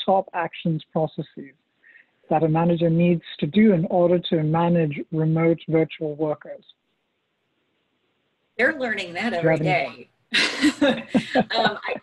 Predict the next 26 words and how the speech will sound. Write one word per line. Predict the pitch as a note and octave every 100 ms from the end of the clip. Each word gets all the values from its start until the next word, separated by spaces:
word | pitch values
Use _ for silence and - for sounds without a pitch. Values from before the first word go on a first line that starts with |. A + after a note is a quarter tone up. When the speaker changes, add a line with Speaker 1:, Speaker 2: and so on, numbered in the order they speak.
| _
Speaker 2:
I, | A#3 A#3+ A#3 -
I | A#3+ B3+
think | F#4+ G4
the | E4+
number | C#4 C4 B3+ C4
one | A#3 G#3 G#3
thing | - G3 F#3+ F#3+ F3+ -
is, | F#3+ F3+ E3+ - -
is | G3 G#3+ G3
reaching | G#3 A3+ C4+ A#3+
out | A3
to | A3+
employees | G#3+ F#3 F#3+ F3 F3 F3+
individually | E3+ F3 E3+ E3+ E3+
to | E3+
figure | _ F#3+ A#3 A#3
out | E3+ E3+ -
what | F3 -
tools | - F3+ F3 F3
and | F3+
what | E3
resources | F3+ E3+ - F3 F#3 F3+
are | E3
working | E3 D#3+ G#3
for | A3 A#3
them | A#3+ B3 B3